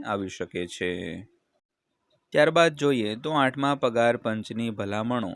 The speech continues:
સામાન્ય રીતે પહેલી જાન્યુઆરી બે હજાર છવ્વીસથી લાગુ થવાની છે. તો આ તારીખ માટે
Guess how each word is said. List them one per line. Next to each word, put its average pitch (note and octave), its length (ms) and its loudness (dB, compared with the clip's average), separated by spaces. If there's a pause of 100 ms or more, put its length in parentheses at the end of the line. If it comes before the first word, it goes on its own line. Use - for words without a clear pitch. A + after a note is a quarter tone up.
(120)
સામાન્ય D#3 600 -2
રીતે C#3 400 -2
પહેલી A#2 340 -2
જાન્યુઆરી B2+ 720 -2
બે C3 180 -2 (120)
હજાર F3 320 2
છવ્વીસથી B2 720 -4
લાગુ G#2+ 360 -2
થવાની A#2 500 -6
છે. D3 180 -2 (720)
તો - 40 -6
આ D#3+ 140 6
તારીખ D3 400 2
માટે C#3 380 0